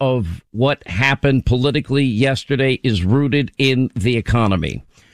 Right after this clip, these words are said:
Higher taxes, open borders,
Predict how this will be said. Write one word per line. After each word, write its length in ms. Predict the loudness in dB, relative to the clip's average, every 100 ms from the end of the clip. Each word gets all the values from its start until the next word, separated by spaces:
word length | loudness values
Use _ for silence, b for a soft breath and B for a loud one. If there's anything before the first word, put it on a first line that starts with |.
| b b
Higher 360 | 0 2 2
taxes, 880 | 0 2 2 2 0 0 2 0 -2 b b b
open 420 | -2 0 0 -2 0
borders, 720 | 2 0 0 0 0 0